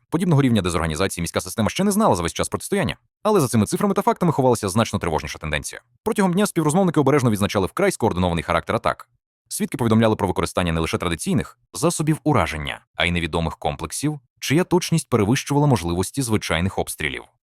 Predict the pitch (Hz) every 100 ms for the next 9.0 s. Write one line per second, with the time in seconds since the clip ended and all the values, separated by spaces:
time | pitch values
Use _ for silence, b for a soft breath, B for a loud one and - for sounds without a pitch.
0 | - 82 98 95 95 - 85 - 98 123
1 | 123 - 85 90 90 110 175 170 160 123
2 | 107 98 90 85 85 80 73 69 76 107
3 | 139 _ 80 98 120 - 165 160 160 139
4 | 120 151 156 127 123 117 - 180 - 110
5 | 107 104 - 92 92 78 69 - _ -
6 | - 98 85 80 87 85 95 87 - 90
7 | 82 - - 82 76 71 71 143 - 156
8 | 123 92 110 - 139 - 67 62 -